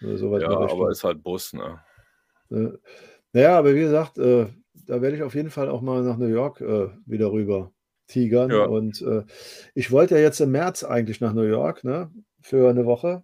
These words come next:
Speaker 1: den Holger mal besuchen und so ein bisschen, äh, wieder ein bisschen fotografieren und durch die Stadt laufen und noch ein paar Sachen gucken, die mir noch eingefallen sind, die ich noch vergessen hatte. Ähm, das geht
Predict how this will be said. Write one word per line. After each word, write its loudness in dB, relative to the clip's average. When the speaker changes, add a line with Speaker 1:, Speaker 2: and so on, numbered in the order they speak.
Speaker 1:
den -10
Holger 4
mal 0
besuchen -4
und -4
so -6
ein -4
bisschen, 0
äh, -2
wieder 2
ein 0
bisschen -4
fotografieren -2
und -2
durch -2
die -2
Stadt 0
laufen 4
und -6
noch 0
ein -6
paar -2
Sachen -4
gucken, -4
die 2
mir 4
noch 2
eingefallen 2
sind, 0
die 0
ich -4
noch -2
vergessen 0
hatte. -2
Ähm, 2
das -2
geht -4